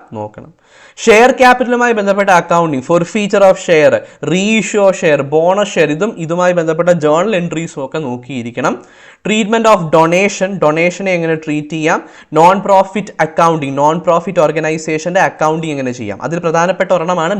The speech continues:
ഡൊണേഷൻ എന്ന് പറയുന്നത്. ഡൊണേഷനെ ഏത് രീതിയിലാണ് ട്രീറ്റ് ചെയ്യേണ്ടത്, ഏതൊക്കെ അക്കൗണ്ട്സിൽ അത് വരും. പിന്നെ സിംഗിൾ എൻട്രി സിസ്റ്റം, സിംഗിൾ എൻട്രി സിസ്റ്റം നമ്മൾ ഡബിൾ എൻട്രി ആണ് സാധാരണ ഫോളോ ചെയ്യുന്നത്. സിംഗിൾ എൻട്രി ആണെങ്കിൽ അത് ഡബിൾ എൻട്രിയിലേക്ക് കൺവേർട്ട് ചെയ്യും. So സിംഗിൾ എൻട്രിയിൽ മെമ്മോറാണ്ടം ട്രേഡിംഗ് അക്കൗണ്ട് ഒക്കെ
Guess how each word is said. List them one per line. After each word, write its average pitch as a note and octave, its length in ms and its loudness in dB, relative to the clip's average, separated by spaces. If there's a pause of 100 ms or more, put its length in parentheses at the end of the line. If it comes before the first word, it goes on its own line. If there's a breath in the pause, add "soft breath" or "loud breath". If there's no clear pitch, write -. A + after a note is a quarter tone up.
ഡൊണേഷൻ E3+ 520 -2
എന്ന് C#3 160 -6
പറയുന്നത്. A2+ 300 -6
ഡൊണേഷനെ D3+ 440 -4
ഏത് D#3+ 240 -4
രീതിയിലാണ് D3 480 -4 (380 loud breath)
ട്രീറ്റ് C3 360 -6 (120)
ചെയ്യേണ്ടത്, G#2+ 360 -6 (140)
ഏതൊക്കെ D3+ 400 0
അക്കൗണ്ട്സിൽ B2 560 -6
അത് G#2+ 140 -10
വരും. G2+ 160 -16 (640 soft breath)
പിന്നെ A3+ 220 4
സിംഗിൾ B3 400 2
എൻട്രി C4+ 240 2 (120)
സിസ്റ്റം, - 300 -4 (200)
സിംഗിൾ F#3+ 260 -2
എൻട്രി A3+ 320 0
സിസ്റ്റം E3+ 320 -6
നമ്മൾ F3 240 0
ഡബിൾ F3+ 260 4
എൻട്രി G#3 240 -2
ആണ് F#3+ 140 0
സാധാരണ F3+ 340 -2
ഫോളോ F3 280 4
ചെയ്യുന്നത്. F#3+ 260 -6
സിംഗിൾ F3 300 -4
എൻട്രി G3+ 260 -2
ആണെങ്കിൽ G3 240 -2
അത് F#3 140 -2
ഡബിൾ E3+ 180 2
എൻട്രിയിലേക്ക് F#3+ 420 -4
കൺവേർട്ട് G#3+ 440 4
ചെയ്യും. B2 180 -4 (240 loud breath)
So E3+ 160 -2
സിംഗിൾ G#3 400 2
എൻട്രിയിൽ G#3 440 -2 (400 loud breath)
മെമ്മോറാണ്ടം A3 720 2
ട്രേഡിംഗ് G#3+ 460 -2
അക്കൗണ്ട് G3 320 0
ഒക്കെ F#3+ 100 0